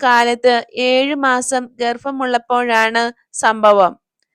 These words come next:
സ്നാപകന് ആത്മാവുണ്ടല്ലോ. ദൈവത്തിന്റെ മണവാട്ടിയുടെ സ്വരം കേട്ടപ്പോൾ സന്തോഷാധിക്യത്താൽ ശിശു തുള്ളിച്ചാടി.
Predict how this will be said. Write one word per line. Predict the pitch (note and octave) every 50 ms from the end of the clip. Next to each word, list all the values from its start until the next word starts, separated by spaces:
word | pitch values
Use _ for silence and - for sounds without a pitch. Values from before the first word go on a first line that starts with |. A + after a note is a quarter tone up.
| _ _ _ _ _ _ -
സ്നാപകന് | - - C#4+ C#4+ C#4 C4+ C4+ C#4 C4 D4 D4 C#4+ D4 C#4+ D4 D4 C#4+ - - A#3+
ആത്മാവുണ്ടല്ലോ. | B3 B3 B3+ B3+ - - A#3 B3+ C4 C4 B3+ B3 A3+ G#3 G#3 G#3+ G#3 G#3 G3 F#3+ F#3 F#3+ F#3+ _ _ _ _ _ _ _ _ _ _ -
ദൈവത്തിന്റെ | A3+ C4+ C#4 C#4 C#4 C#4+ D4 D4+ D4+ D#4+ C4+ D4 D4+
മണവാട്ടിയുടെ | C#4+ C#4 C4 B3+ B3+ B3+ B3+ B3+ C4 C4+ B3+ - C#4+ C#4+ C#4 B3+ C#4 C4+ C#4
സ്വരം | C4 - C#4 B3 A#3+ B3 B3+ B3+
കേട്ടപ്പോൾ | C4 B3+ B3 A#3 B3 A#3+ - B3 B3 B3 B3 A#3+ B3 B3 _ _ _ _ _ _
സന്തോഷാധിക്യത്താൽ | - - C#4+ C#4 C#4 C4+ C4+ C#4 D4+ D#4 D4+ D#4+ D#4 C#4 C4+ C4 C4 C4 B3+ - C#4 B3+ A#3+ C4 B3+ B3+ B3+ C4 B3+ - -
ശിശു | - - C4 B3+ B3+ - D4+
തുള്ളിച്ചാടി. | - - B3 A#3+ A#3+ A#3+ C4 B3 - C#4+ B3 A3 G#3 G3+ G3 G3 F#3+ - -